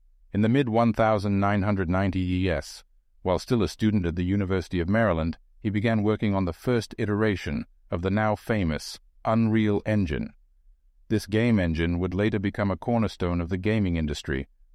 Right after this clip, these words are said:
powering countless games across multiple platforms. In nineteen ninety-eight,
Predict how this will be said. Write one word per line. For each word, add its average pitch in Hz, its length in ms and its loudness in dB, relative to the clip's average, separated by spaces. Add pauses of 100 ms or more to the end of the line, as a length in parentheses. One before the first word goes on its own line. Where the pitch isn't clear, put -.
powering 110 440 2
countless 117 480 -4
games 87 420 0
across 87 420 -2
multiple 104 540 -2
platforms. 80 800 -4 (640)
In 95 180 0
nineteen 117 460 2
ninety-eight, 92 640 -2